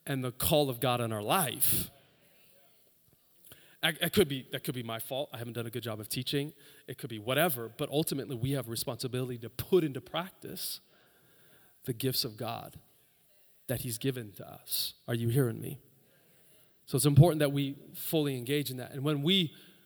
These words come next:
fully participate in the spirituals, and again, I think this is what Romans twelve is saying, is that that is when we overcome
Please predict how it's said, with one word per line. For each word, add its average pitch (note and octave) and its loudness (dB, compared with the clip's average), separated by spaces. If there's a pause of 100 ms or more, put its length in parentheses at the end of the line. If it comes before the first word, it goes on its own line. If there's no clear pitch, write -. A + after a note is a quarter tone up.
(100)
fully F#3+ 4
participate D3 -4
in D3 0
the B2+ -2
spirituals, - -2 (840)
and C#3 0
again, D3 4
I C#3 2
think C3 -2
this B2+ 0
is B2 -2
what B2 -2
Romans B2 -2 (520)
twelve A#2+ 0
is A2+ -2
saying, A#2+ 0 (680)
is A#2+ 2
that A#2+ 0
that C3+ 0
is A#2+ -4
when B2 -6
we A#2+ -6
overcome A#2 -8